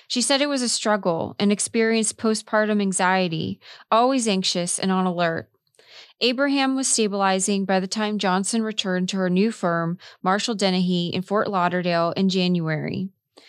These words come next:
Still, the transition back to work was hard. Some of the firm's policies made it easier, though. For one thing, she was given a lock on her door so that she could pump breast milk.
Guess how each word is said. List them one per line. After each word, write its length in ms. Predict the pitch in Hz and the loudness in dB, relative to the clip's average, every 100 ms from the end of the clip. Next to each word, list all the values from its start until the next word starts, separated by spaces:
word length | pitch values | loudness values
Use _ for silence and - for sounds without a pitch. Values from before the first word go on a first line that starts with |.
| - - | -20 -16
Still, 420 | - - 269 254 240 | -8 0 2 2 0
the 100 | 240 | -2
transition 560 | 254 240 254 247 277 | 0 0 0 0 2
back 200 | 240 220 - | 2 0 -2
to 80 | |
work 280 | 208 180 175 | 0 0 0
was 140 | 190 190 | -6 -2
hard. 480 | 180 165 165 175 - _ _ | 2 2 0 -6 -14 _ _
Some 220 | - 240 | -2 0
of 80 | 240 | 0
the 80 | 240 | 0
firm's 360 | 233 233 220 | 0 2 0
policies 640 | - 226 208 220 233 220 214 | 0 2 2 2 -2 -2 0
made 160 | 208 | 0
it 120 | 208 | 0
easier, 420 | 202 214 190 165 160 | 0 0 0 0 0
though. 400 | 156 120 180 196 _ _ _ | 0 0 -2 -6 _ _ _
For 120 | - 233 | -4 0
one 200 | 254 247 | 2 2
thing, 300 | 202 185 190 | 0 0 0
she 140 | - | -2
was 120 | 202 | -2
given 220 | - 208 | -4 -2
a 60 | 220 | 0
lock 300 | 208 190 196 | 2 2 2
on 100 | 226 | 0
her 120 | 226 | 0
door 320 | 208 190 180 | 0 2 2
so 160 | 190 - | 0 -2
that 120 | 185 | -2
she 160 | 185 202 | -2 -2
could 140 | 190 | -4
pump 260 | - 190 185 | -2 -2 0
breast 340 | 196 202 - | 0 0 0
milk. 420 | 180 156 156 - | 0 0 -2 -14